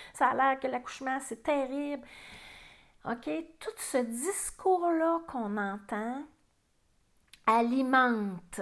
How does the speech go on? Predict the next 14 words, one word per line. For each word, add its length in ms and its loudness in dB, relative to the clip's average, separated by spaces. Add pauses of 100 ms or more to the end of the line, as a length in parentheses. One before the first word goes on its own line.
(320)
en 140 -6
réalité 640 -4
les 180 -4
peurs, 640 0
puis 80 -8
en-, 260 -2
a-, 280 -2
a-, 260 -2
a-, 320 -8
voyons, 300 -10
alimente 600 -2 (380)
un 160 2
discours 760 -4
mental 640 -8